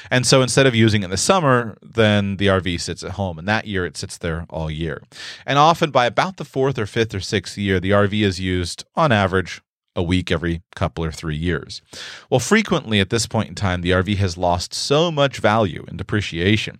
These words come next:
that the owners can't stand the idea of selling it and recognizing that loss. After all, they may have just finished making the payments on it, and so it sits out in the backyard during year six, year seven, year eight. Year nine.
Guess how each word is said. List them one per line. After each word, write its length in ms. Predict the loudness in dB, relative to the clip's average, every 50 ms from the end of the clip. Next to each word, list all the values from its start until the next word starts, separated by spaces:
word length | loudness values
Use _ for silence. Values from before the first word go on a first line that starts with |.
| _ -20 -20 -20 -20 -20 -12 _
that 120 | -2 -2 2
the 120 | 4 4
owners 320 | 6 6 4 4 2 0 0
can't 280 | -2 -2 -2 -2 -2
stand 540 | -6 -6 -4 -4 0 2 2 2 2 0 -2
the 160 | 0 2 2
idea 400 | 4 4 2 2 2 4 4 4
of 80 | 2 0
selling 460 | -2 -2 0 0 2 2 0 -2 -2
it 160 | -2 -2 -2 -4
and 180 | -6 -6 -2
recognizing 840 | -2 -2 0 0 -4 -4 -4 -4 -4 -2 -2 -2 -2 -2 -2 -2 -2
that 260 | -2 -2 -2 -2 -2
loss. 460 | 0 2 2 2 0 -2 -8 -12 -14 -14 -18 -20 -14 -4 -4
After 300 | -4 -4 -2 0 2 4
all, 160 | 6 6 4
they 80 | 2
may 100 | 2 2
have 100 | 2 2
just 200 | 2 0 -2 -2
finished 340 | 0 -2 -2 -2 -2 -2 -2
making 300 | -4 -4 -2 -4 -8 -10
the 40 | -10
payments 460 | -10 -6 -6 -4 -4 -4 -4 -4 -2
on 140 | -2 -2 -2
it, 100 | -4 -6 -8 -18 -20 -12 -2
and 200 | 0 0 0 2
so 100 | 2 0
it 100 | 0 0
sits 280 | 0 -2 -2 0 0 0
out 80 | 0
in 80 | 0 -2
the 60 | -2
backyard 920 | 0 2 2 2 0 -2 2 4 4 4 4 2 0 -4 -8 -12 -14 -20 _ _ -6
during 200 | -2 -2 0 0
year 200 | -2 -4 -6 -6
six, 480 | -4 0 2 2 2 2 -2 -12 -12 -14
year 220 | -14 -14 -12 -12 -10
seven, 560 | -6 -4 -4 -2 -2 -2 -4 -4 -8 -10 -12
year 240 | -12 -8 -8 -8 -8 -8
eight. 340 | -8 -8 -8 -10 -14 -20 -20 _ _ -14
Year 180 | -10 -8 -6 -4
nine. 380 | -2 -2 -2 -2 -2 -6 -10